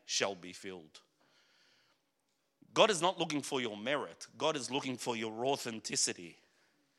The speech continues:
God is not looking for your history. "Here's all the things that I've done for the Lord and therefore I deserve a touch of glory." He ain't looking for any of that. They're lies from the devil.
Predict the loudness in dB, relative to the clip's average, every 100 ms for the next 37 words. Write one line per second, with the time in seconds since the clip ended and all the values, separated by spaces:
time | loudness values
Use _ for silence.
0 | _ _ _ _ _ _ -20 _ 8 8
1 | 8 6 4 2 2 2 2 2 0 -2
2 | 0 0 0 -4 -2 -2 2 0 2 0
3 | 0 -2 0 0 0 -2 -2 -4 -2 2
4 | 2 0 -2 -2 0 4 6 4 0 -2
5 | 0 0 0 -4 -4 -4 -2 -2 -2 -4
6 | -6 -6 -8 -6 -8 -6 -4 -4 -6 -4
7 | -4 -2 -2 0 2 2 2 -2 -6 -8
8 | -10 -14